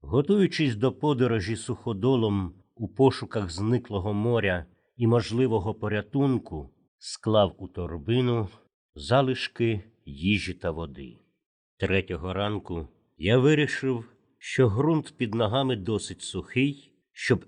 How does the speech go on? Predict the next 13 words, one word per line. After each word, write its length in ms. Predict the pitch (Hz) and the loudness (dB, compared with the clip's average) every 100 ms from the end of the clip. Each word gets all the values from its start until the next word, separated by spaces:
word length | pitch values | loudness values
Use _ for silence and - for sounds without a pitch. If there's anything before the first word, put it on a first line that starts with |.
| - | -12
іти 300 | 104 - 151 | -6 0 0
поверхнею 800 | - 85 95 107 - 107 104 95 | 0 -2 -2 -2 -4 -4 -4 -4
без 220 | 78 80 | -6 -8
зусиль. 640 | 71 95 - - 76 62 - _ _ _ _ _ _ | -8 -8 -8 -10 -12 -14 -20 _ _ _ _ _ _
Від 240 | 95 113 - | 0 0 0
смороду 680 | - 123 135 147 139 117 127 | -6 2 4 4 2 0 0
риби 340 | 135 151 131 | 0 2 0
можна 400 | 127 139 110 131 | 2 0 0 -2
було 320 | 113 117 127 | 0 0 0
збожеволіти, 1040 | 110 107 123 120 127 131 107 76 - 67 - _ _ _ _ _ | -2 -2 -2 0 0 0 0 -4 -10 -20 -20 _ _ _ _ _
але 260 | - 160 151 | 0 6 6
я 160 | 127 120 | 6 2
переймався 960 | 110 104 101 104 123 113 - 104 95 | -2 -4 -2 -2 -4 -6 -6 -4 -6